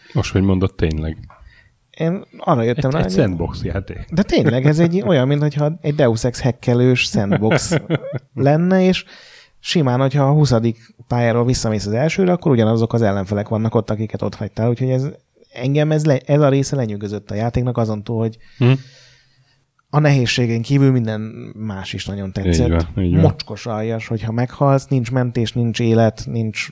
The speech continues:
Speaker 2: semmi, lelőnek, akkor
Speaker 1: Igen, én, én egy
Speaker 2: visszakerülsz
Speaker 1: kicsi-
Speaker 2: nulla nulla egyesbe, azt hiszem, hogyha
Speaker 1: Aha.
Speaker 2: jobb robotod van.
Speaker 1: I-, igen, igen.
Speaker 2: De mivel a többi szinten már ilyen ötszázas, hatszázas
Speaker 1: Mhm.
Speaker 2: lények között lehetsz, egy lövéssel kinyírnak.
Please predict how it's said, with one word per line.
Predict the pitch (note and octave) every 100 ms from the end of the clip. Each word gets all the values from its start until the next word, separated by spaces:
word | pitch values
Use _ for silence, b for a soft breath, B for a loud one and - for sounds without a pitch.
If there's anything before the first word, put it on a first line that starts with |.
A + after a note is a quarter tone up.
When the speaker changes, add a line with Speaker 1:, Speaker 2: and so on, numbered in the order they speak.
| - - E3+ B2+ G#2+
Speaker 2:
semmi, | - C#3+ C#3+ C#3+ D#3 E3+
lelőnek, | C3+ C3 C3 B2 A#2
akkor | A#2 - A#2+ B2 B2+ E3+ - F3+ - - - B B B B -
Speaker 1:
Igen, | B2 A2 G#2
én, | A#2+
én | B2 C3 B2+ B2+
egy | C3+
Speaker 2:
visszakerülsz | D3 - C3+ B2+ A2+
Speaker 1:
kicsi- | C#3
Speaker 2:
nulla | C3 B2
nulla | A2+ A2
egyesbe, | A#2 D#3+ E3+ D#3 D#3+
azt | -
hiszem, | E3+ - E3 D#3
hogyha | D3+ D#3
Speaker 1:
Aha. | D#3 D3
Speaker 2:
jobb | D3+
robotod | D#3 D3+ D3+ D3
van. | B2 D3
Speaker 1:
I-, | A#2
igen, | G#2 G2
igen. | G2 G2+ G#2 b b C3+
Speaker 2:
De |
mivel | C#3+ D3 D3
a | C#3+
többi | - C#3+ C#3
szinten | C#3+ C3+ C3+
már | B2+
ilyen | B2+
ötszázas, | C3 C3 A#2 A2
hatszázas | B2+ - B2 A#2+
Speaker 1:
Mhm. | A#2+
Speaker 2:
lények | A#2+ A#2
között | - A#2+ -
lehetsz, | A#2 B2 A#2+ -
egy | - A2
lövéssel | G#2 G#2 G2 G#2+
kinyírnak. | - G2+ F#2 F2+ F2+ -